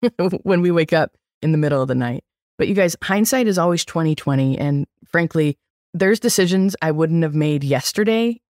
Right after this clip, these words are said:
knowing what I know today, let alone decisions I made five or ten years ago <laughs> and choices that I made, right? So learning from our mistakes and, and not beating ourselves up for them as best you can and saying, "Okay, I'm gonna choose to let this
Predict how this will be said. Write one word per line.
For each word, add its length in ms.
knowing 380
what 120
I 100
know 200
today, 380
let 180
alone 240
decisions 440
I 80
made 220
five 380
or 80
ten 240
years 260
ago 380
<laughs> 60
and 120
choices 420
that 120
I 80
made, 280
right? 240
So 120
learning 360
from 160
our 120
mistakes 520
and, 240
and 220
not 280
beating 280
ourselves 540
up 180
for 200
them 240
as 120
best 320
you 80
can 300
and 140
saying, 300
"Okay, 380
I'm 140
gonna 160
choose 420
to 120
let 260
this 300